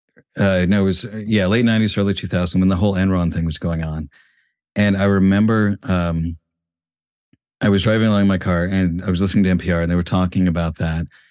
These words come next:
And they talked about how, uh, Ken Lay and Jeff Skilling had,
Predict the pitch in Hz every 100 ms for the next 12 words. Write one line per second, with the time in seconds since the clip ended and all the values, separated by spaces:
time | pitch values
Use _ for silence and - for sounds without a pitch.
0 | _ _ _ _ - 101 95 92 85 -
1 | - 92 90 104 104 95 95 95 90 -
2 | 90 87 87 82 85 - _ _ _ _
3 | - 87 85 85 80 - _ - 107 101
4 | 92 92 92 90 85 82 82 - - 104
5 | 90 - 90 90 90 - 95 92 87 87